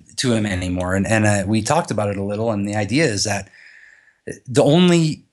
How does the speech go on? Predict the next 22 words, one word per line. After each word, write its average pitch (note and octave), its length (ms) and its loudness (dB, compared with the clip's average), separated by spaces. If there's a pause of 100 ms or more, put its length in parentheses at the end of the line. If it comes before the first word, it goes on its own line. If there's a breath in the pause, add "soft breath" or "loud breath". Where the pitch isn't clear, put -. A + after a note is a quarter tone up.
(120)
way D3 160 4
you E3+ 140 2
can C#3+ 140 2
really D3 200 4
define C#3+ 480 0
being C3+ 320 0
cool D#3 440 -4
is A2 200 -4
that A2+ 340 0 (320 soft breath)
you're C#3+ 140 2
satisfying D3+ 880 2
some C#3+ 320 2
set C#3 420 0
of A#2+ 160 -6
conditions C3 640 -2
that A#2 180 0
you A2+ 120 -6
believe A2+ 400 -2
other A#2+ 260 -2
people - 380 -6
to G#2 120 -6
have, - 640 -4